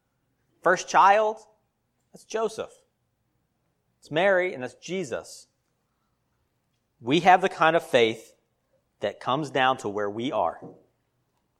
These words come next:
A prophecy fulfilled, "Behold, the virgin shall be with child." That prophecy was given seven hundred years prior. "And bear a son,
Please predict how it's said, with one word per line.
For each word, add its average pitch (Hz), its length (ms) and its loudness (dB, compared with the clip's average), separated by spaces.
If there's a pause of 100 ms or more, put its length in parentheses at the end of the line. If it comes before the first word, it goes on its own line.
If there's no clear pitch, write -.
(680)
A 113 80 -8
prophecy 175 540 6
fulfilled, 151 480 2
"Behold, 175 400 6
the 220 80 2
virgin 160 400 2
shall 143 160 0
be - 100 -4
with 139 140 -2
child." 104 320 4
That - 80 -2
prophecy 196 280 2
was 123 100 -12
given 117 160 -6
seven 147 280 -2
hundred 139 280 -8
years 120 180 -8
prior. 90 400 -4 (1200)
"And 110 180 -10
bear 135 220 8
a 165 60 6
son, 131 440 6